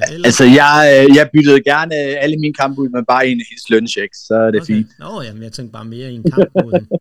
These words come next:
Speaker 2: <laughs>
Speaker 1: Men, øhm, nej, vi skal tilbage. Vi kan jo, øhm, inden det sådan stikker helt af, øh, med mine kloge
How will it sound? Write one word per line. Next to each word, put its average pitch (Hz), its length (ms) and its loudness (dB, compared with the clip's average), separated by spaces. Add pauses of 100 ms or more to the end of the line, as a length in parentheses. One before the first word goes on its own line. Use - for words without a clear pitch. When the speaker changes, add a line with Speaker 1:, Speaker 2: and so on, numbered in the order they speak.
(880)
Speaker 2:
<laughs> 135 100 -12
Speaker 1:
Men, 135 200 -6
øhm, 113 440 -10 (800)
nej, 127 300 -14 (640)
vi 202 100 -14
skal 202 200 -12
tilbage. 180 680 -12
Vi 156 120 -18
kan 165 100 -12
jo, 160 340 -8
øhm, 143 360 -10 (320)
inden 196 220 -8
det 190 100 -8
sådan 190 200 -10
stikker 156 340 -14
helt 170 360 -14
af, 151 220 -14 (180)
øh, 127 300 -16 (120)
med 139 140 -16
mine 147 240 -12
kloge 156 500 -14